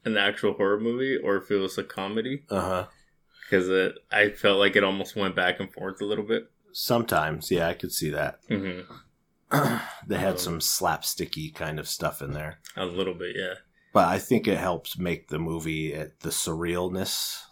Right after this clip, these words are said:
Speaker 2: that it is.
Speaker 1: Mm-hmm.
Speaker 2: There's a lot of we-, whoa.
Speaker 1: Oh.
Speaker 2: Wiggled the camera a little bit.
Speaker 1: Yeah.
Speaker 2: There's a
Speaker 1: <laughs>
Speaker 2: lot of, like, you know, 'cause half of the movie is his fucked up, weird fever dreams.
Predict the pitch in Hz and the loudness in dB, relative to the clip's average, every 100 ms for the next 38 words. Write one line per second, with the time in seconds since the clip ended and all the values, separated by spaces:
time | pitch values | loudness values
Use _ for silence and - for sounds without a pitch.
0 | - 82 80 87 98 110 - - _ _ | -4 0 2 4 4 2 -2 -8 _ _
1 | _ _ _ _ 104 92 87 95 95 104 | _ _ _ _ -4 2 4 6 10 10
2 | 95 82 82 85 82 82 92 107 85 - | 8 2 -2 -2 -2 -2 2 2 0 -6
3 | _ _ - 101 110 - - 85 82 78 | _ _ -12 -8 -8 -8 -4 -2 0 -4
4 | 82 78 80 85 85 78 71 76 76 - | -4 -6 -6 -4 -2 -2 -4 -6 -8 -10
5 | 107 92 92 101 101 104 98 92 87 78 | -4 -2 0 4 4 6 6 6 6 6
6 | 139 - 101 101 98 85 80 - - 90 | 2 4 10 10 10 4 0 -4 -4 0
7 | 76 71 - - _ _ _ _ _ _ | 0 0 -6 -10 _ _ _ _ _ _
8 | - - - - 80 76 73 73 _ _ | -12 -12 -10 -6 -4 -2 -4 -6 _ _
9 | - 87 80 - - _ _ _ - - | -6 -4 -4 -6 -10 _ _ _ -4 6
10 | 120 113 95 87 90 90 82 80 76 - | 8 8 2 2 2 2 0 -2 -2 -2
11 | 87 76 - 98 - - 85 82 - _ | -2 -2 2 4 4 4 2 2 -4 _
12 | _ _ - 95 87 80 - 90 85 78 | _ _ 0 2 4 0 0 0 0 -2
13 | 78 73 76 73 - | -4 -6 -6 -8 -10